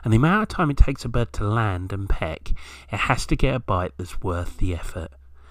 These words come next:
However, some cheap suet products are not what you would call great, and can, and indeed do, have up to twenty percent filler in them, which can be anything from sand, chalk dust,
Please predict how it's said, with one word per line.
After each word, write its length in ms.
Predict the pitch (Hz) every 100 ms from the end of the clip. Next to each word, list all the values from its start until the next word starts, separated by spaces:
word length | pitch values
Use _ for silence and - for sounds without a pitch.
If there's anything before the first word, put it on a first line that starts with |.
| - -
However, 500 | 123 123 117 82 78 - - -
some 460 | - - 110 104 131
cheap 340 | - 143 143
suet 380 | - - 104 -
products 500 | - 82 82 82 - -
are 60 |
not 300 | 92 98 104 -
what 180 | 107 78
you 160 | 95 95
would 140 | 92
call 340 | - 92 85 -
great, 540 | - 82 78 76 - - - - -
and 160 | - 117
can, 480 | - 160 147 101 107 -
and 180 | 117 113
indeed 400 | 131 123 120 123
do, 340 | - 92 82 80 - - - -
have 120 | 104
up 160 | 104 -
to 120 | 101
twenty 540 | - - 104 101 -
percent 440 | 117 - - 98 -
filler 320 | - 98 92
in 180 | 82 80
them, 220 | 80 76 - - - -
which 140 | -
can 220 | - 185
be 120 | 147 110
anything 360 | 120 107 90
from 180 | - 98
sand, 720 | - - 101 95 104 123 - - - -
chalk 320 | - 143 147
dust, 460 | - 87 98 - -